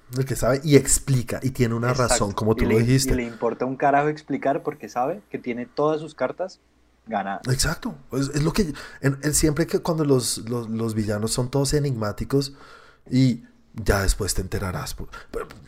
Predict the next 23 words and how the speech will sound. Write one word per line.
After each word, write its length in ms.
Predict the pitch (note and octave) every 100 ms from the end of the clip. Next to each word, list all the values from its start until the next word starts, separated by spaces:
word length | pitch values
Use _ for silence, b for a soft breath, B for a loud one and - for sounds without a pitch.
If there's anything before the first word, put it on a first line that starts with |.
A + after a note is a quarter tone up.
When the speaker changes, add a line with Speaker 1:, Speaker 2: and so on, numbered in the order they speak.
| -
Speaker 1:
dilo. 440 | B2 A2 A2+ E3
Speaker 2:
Y 40 | G3
terminan 420 | A#2 A#2+ A#2+ A#2+
siendo 280 | B2+ A2+ A2+
una 180 | A2+
pendejada. 880 | - A2 A2 - C3+ D#3+ D#3 G2+ G#2
Speaker 1:
Sí. 60 | A2
Speaker 2:
Le 120 | A#2+
meten 320 | A#2 A2+ A#2+
el, 380 | B2 C3 B2 B2 B2+
el, 680 | B2 B2 A#2 A2+ A#2 A2+
la 80 | A#2
excusa 380 | A#2 - A#2+ A#2
más 200 | B2 -
pendeja 560 | - C3+ C3+ C3+ C3 C3+
como 260 | D3 C#3
con 180 | C3 A2+
calzador 580 | A2+ A2 G#2+ G#2+ A#2+ D3+
para 200 | D3 C#3
que 140 | -
sea 120 | - A2
el 60 |
villano. 460 | A2 A#2 A2 G#2 G2+